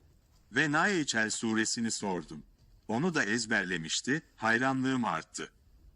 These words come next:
Uzun sureleri sordum bu kez. "Bakara suresi ezberinde mi?"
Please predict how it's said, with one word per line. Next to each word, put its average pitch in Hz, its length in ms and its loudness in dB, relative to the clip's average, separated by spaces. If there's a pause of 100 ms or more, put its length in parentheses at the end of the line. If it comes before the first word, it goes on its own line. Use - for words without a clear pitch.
(160)
Uzun 143 320 0
sureleri 123 600 0
sordum 113 640 -2
bu 139 140 2
kez. - 360 -2 (320)
"Bakara 180 420 0
suresi 107 640 -2
ezberinde 131 640 0
mi?" 76 220 -6